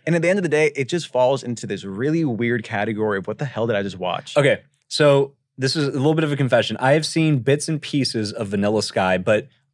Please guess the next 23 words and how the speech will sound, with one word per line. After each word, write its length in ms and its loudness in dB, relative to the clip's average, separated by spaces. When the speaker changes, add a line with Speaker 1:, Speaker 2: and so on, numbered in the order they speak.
Speaker 2:
uh, 240 4
I 80 0
don't 120 2
know 40 2
if 100 -2
you're 100 4
aware, 180 4
but 120 -2
Vanilla 300 0
Sky 280 2
is 100 2
actually 300 2
a 60 2
remake 600 0
of 140 -6
the, 160 -10
the 100 -14
Spanish 480 0
movie 220 -2
that 100 2
came 140 -2
before 320 0
it. 100 -6